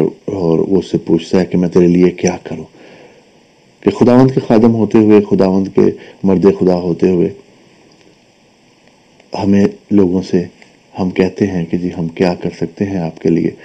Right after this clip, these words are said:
ہم دعا کرتے ہیں ان کے لیے، خداوند کے معجزات، خداوند کی گواہیاں مانگتے ہیں ان کے لیے۔ تو اس سے پوچھا، یہاں پہ الیشا نبی اس سے پوچھتا ہے کہ تیرے پاس کیا ہے؟ یہ نہیں کہ یہ ہماری انسان کے طور پر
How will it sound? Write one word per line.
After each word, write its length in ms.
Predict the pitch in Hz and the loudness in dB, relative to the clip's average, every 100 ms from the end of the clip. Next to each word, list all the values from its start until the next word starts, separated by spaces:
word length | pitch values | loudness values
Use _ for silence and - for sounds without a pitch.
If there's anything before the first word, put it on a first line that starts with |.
| - _ | -20 _
ہم 120 | 98 | -4
دعا 300 | 85 85 87 | -2 0 0
کرتے 340 | 90 95 - 98 | 0 -2 -2 -4
ہیں 60 | |
ان 100 | 92 | -4
کے 160 | 82 - | -4 -4
لیے، 240 | 90 90 90 | -2 -2 -4
خداوند 400 | 95 95 87 92 | 0 0 0 -2
کے 60 | 98 | -2
معجزات، 640 | 90 87 85 85 85 87 - | 0 0 -2 -2 0 0 -2
خداوند 320 | 85 82 90 | -2 -2 0
کی 80 | 92 85 | 0 2
گواہیاں 320 | 90 92 95 | 0 0 0
مانگتے 360 | 87 85 85 101 | -2 -4 -4 -4
ہیں 80 | |
ان 140 | 95 85 | -4 -6
کے 140 | - | 0
لیے۔ 240 | 95 85 85 - _ _ - _ _ _ _ - _ _ _ - | 2 2 -2 -8 _ _ -20 _ _ _ _ -20 _ _ _ 0
تو 80 | 120 | 2
اس 80 | |
سے 60 | 131 | 4
پوچھا، 260 | 113 107 127 120 - - _ | 4 4 4 2 -2 -20 _
یہاں 440 | - - 113 104 107 | -12 2 6 6 4
پہ 120 | 110 | 4
الیشا 320 | 98 95 - | 4 4 2
نبی 200 | 104 92 | 4 4
اس 120 | 95 | 2
سے 80 | 104 | 0
پوچھتا 300 | 85 87 - | 0 0 2
ہے 60 | 104 | 0
کہ 60 | |
تیرے 220 | 113 104 | 4 4
پاس 300 | 101 104 101 | 4 2 -4
کیا 220 | - 101 87 | 0 0 0
ہے؟ 240 | - - - _ - - - - - | -4 -14 -18 _ -20 -20 -20 -20 -2
یہ 100 | 127 | 4
نہیں 140 | 131 135 | 6 6
کہ 120 | 131 - - | 4 2 4
یہ 200 | 120 117 | 4 6
ہماری 560 | 101 98 98 139 139 - | 4 4 6 6 6 4
انسان 460 | 104 98 98 95 95 - - - - _ - 104 95 | -6 -2 0 0 0 -6 -20 -20 -20 _ -10 -6 -6
کے 120 | - 95 | 0 0
طور 260 | 95 90 | 4 2
پر 280 | 87 101 92 | 2 2 0